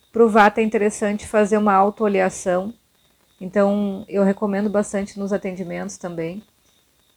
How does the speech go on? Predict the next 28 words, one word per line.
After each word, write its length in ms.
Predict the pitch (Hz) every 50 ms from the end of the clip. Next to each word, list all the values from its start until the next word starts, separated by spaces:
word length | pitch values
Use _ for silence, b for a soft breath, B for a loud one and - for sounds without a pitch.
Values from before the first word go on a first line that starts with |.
| _ _ -
Tenha 300 | 226 220 233 233 226 226
óleo 260 | 220 220 226 226 233
de 80 | 196 196
gergelim, 800 | 208 220 214 208 190 196 196 190 190 190 196 202 208 214 226 - _ _ _
faz 320 | - 190 190 208 202 190
ele 280 | 214 202 202 208 202 -
aquecido 600 | - 208 - - 214 208 - - - 202 180 202
em 100 | 202 196
banho-maria, 800 | 190 190 185 190 190 185 180 175 170 170 175 180 185 190 185 214 220 - - -
um 80 | 202 208
pouquinho 560 | - - 226 226 - - 226 226 240 247 240
só. 380 | 233 - - 196 185 185 220 240 - _ _ _ _ _ _ _ _ _ _ _ _ _ _ _
Passa 460 | - 214 208 226 220 - - 226 208
óleo 440 | 196 196 190 196 202 208 214 214 - - -
em 80 | 208
todo 260 | 202 - 220 220 214 226
o 40 |
corpo, 340 | 226 - - 196 190 190 -
da 80 | 175 190
cabeça 460 | 185 - 196 175 180 180 180 - 190
aos 140 | 180 180 -
pés. 640 | - - 180 180 180 185 220 - - - - - _ _ _ _ _ _ _ _ _ _ -
E 60 | 190
depois 340 | 196 214 - 220 214 220 214
toma 180 | - 233 214
um 120 | 220 220 220
banho 360 | 214 226 214 214 208 208 214
morno. 520 | 208 202 196 196 202 208 208 208 220 233